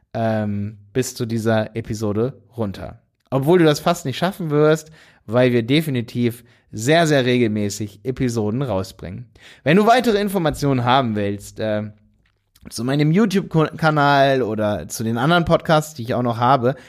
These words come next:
dann geh einfach auf websitepiloten punkt de. Ich freue mich auf dich dort. Ich freue mich auch, wenn du diese, ähm, Episoden hier, ähm, anhörst, wenn du Kommentare da lässt,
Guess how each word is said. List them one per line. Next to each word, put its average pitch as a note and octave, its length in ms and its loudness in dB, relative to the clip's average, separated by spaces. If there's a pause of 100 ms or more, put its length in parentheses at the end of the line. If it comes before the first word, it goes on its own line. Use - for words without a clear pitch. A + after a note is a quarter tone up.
(140)
dann G#2+ 160 -8
geh C3 140 4
einfach B2 280 -4
auf G#2 220 -4
websitepiloten B2+ 880 2
punkt G#2+ 280 -8
de. F#2+ 320 -8 (420)
Ich - 160 -10
freue E3+ 200 4
mich G#3+ 160 4
auf F#3+ 120 2
dich F3+ 140 -4
dort. E3+ 440 4
Ich A2+ 160 -8
freue C3 220 0
mich C#3 200 0
auch, B2 140 0
wenn A#2 120 -4
du A#2 100 0
diese, G#2+ 380 -4 (300)
ähm, G#2 340 -6
Episoden D#3+ 640 0 (240)
hier, C#3+ 640 2
ähm, B2+ 300 -2
anhörst, C#3+ 460 -2
wenn A#2 120 -4
du A2 180 -4 (200)
Kommentare D3 680 0
da D3 200 4
lässt, C#3+ 440 0